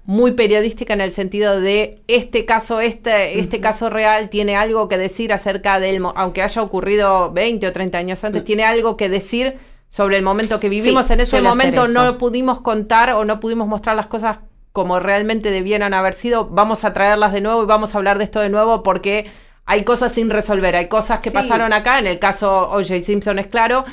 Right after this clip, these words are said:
Speaker 1: pero el caso Mónica Lewinsky en la era del
Speaker 2: También.
Speaker 1: Me Too claramente
Speaker 2: Sí,
Speaker 1: también.
Speaker 2: no, y también, bueno, la, la, la, lo que da el tiempo, que es la perspectiva y
Speaker 1: Ujú.
Speaker 2: la posibilidad de revisar lo que parecía una locura, pero una locura desconectada de la historia y...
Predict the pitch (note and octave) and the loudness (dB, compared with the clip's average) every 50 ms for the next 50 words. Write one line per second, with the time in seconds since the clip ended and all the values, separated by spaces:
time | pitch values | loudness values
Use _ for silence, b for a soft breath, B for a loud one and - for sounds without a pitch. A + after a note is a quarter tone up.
0 | B B B - F#3 G3+ G3+ G3+ G#3 G3 - A3 G#3 G#3 G#3+ G#3+ G#3 G#3 G#3 G#3 | B B B -4 -2 -2 2 2 2 2 2 0 0 0 2 0 2 0 2 2
1 | G#3 G#3+ A3 A3 G#3 G#3+ - G#3 F#3+ F#3 F#3+ F#3+ F#3+ F#3+ F#3+ F#3+ F#3 F3+ F3+ A3 | 2 0 0 -2 -4 -2 -2 -2 0 2 2 2 2 2 2 2 2 2 2 2
2 | G#3+ - A#3+ A3 G3+ G3 G3 F#3+ G3 - E4 - D4 - - D4+ D4 C4 - - | 2 4 4 4 6 4 4 4 2 2 2 2 2 2 2 2 2 2 2 0
3 | F#3 F#3+ G#3 A3+ B3 B3 A#3 G#3 F3 E3 - - - - - - D3 D3+ D3 C3 | -2 -2 0 0 0 0 0 0 -2 -4 -6 -12 -18 -20 -16 -14 -10 -8 -8 -8
4 | - D3+ D3 C3+ C3+ C3+ B2+ C3 - C#3+ C#3+ C3+ C3+ - - C#3+ C3+ C#3 D3+ D#3+ | -8 -8 -10 -10 -10 -12 -14 -16 -12 -12 -10 -10 -10 -10 -10 -10 -6 -4 -4 -4
5 | D#3+ D#3 D3+ F#3+ G3 G3+ G#3+ B3+ C4 - D#3+ D3+ F3 D#3 - C#3+ - - - A#2+ | -4 0 0 0 2 2 2 0 0 0 -4 -6 -8 -8 -8 -10 -10 -10 -14 -14
6 | - - A3+ A3+ G#3+ G3 F3+ F3+ G#3+ C4+ D4+ - - - G3 G3+ F3+ D#3+ D3+ C#3+ | -8 -8 -6 -2 0 0 2 2 2 2 0 -4 -10 -10 -8 -6 -6 -6 -6 -6
7 | D3+ D3 - D#3+ D3+ - D#3 D3+ D3+ D3+ D#3 E3 F3 F3 E3+ E3 D#3 D3 D3+ D3+ | -6 -8 -8 -12 -10 -8 -6 -6 -4 -2 -2 -2 -2 -2 -2 -4 -4 -6 -6 -6
8 | D3+ D3+ - F3 E3+ F3+ F#3 F3+ - - D#3+ D#3 C#3+ C#3+ D3+ C#3 - D3+ C#3 C#3 | -8 -2 0 0 2 2 0 -4 -8 -10 -8 -8 -6 -6 -8 -10 -8 -8 -8 -8
9 | C#3+ D3 - - A3 A3 A3+ A3+ G#3+ G#3+ F#3+ F3 D#3+ D3 C3+ - - - - F3 | -8 -8 -8 -6 -4 -2 0 0 2 2 2 0 0 -2 -6 -10 -18 -14 -10 -8
10 | E3+ F3 E3 D#3 C3+ C#3 - - A3 A3 A3+ A#3 A#3 A3+ A3+ A3+ - - - _ | -6 -4 -4 -4 -6 -8 -6 -6 -4 -2 0 2 2 2 2 0 -2 -6 -18 _
11 | - - - _ F#3 D#3+ D#3+ E3+ F3 F#3 F#3+ F#3 F#3 E3+ - G3 G3+ G3+ F#3 F3+ | -20 -20 -12 _ -8 -6 -6 -4 -4 -4 -2 -4 -4 -6 -6 -4 -4 -4 -4 -6
12 | - - - - F#3 E3+ F3+ D#3+ - - - - B3 A#3+ A3 F#3+ F3 E3+ F3 F3+ | -12 -12 -6 -6 -4 -4 -4 -8 -10 -8 -2 2 4 4 4 4 2 0 0 -2
13 | - - - D#3 D#3+ D3+ D3+ D3+ D3 C#3+ - - - F#3+ F#3 F#3+ F#3+ F#3+ F#3 F#3+ | -4 -10 -10 -8 -6 -4 -4 -4 -6 -10 -14 -6 -2 -2 -2 0 -2 -2 -2 -2
14 | F#3 F#3 F#3 F3 F3+ - E3+ E3+ E3+ F3+ F#3 F#3 | 0 0 -2 -2 -4 -8 -8 -8 -6 -6 -8 -10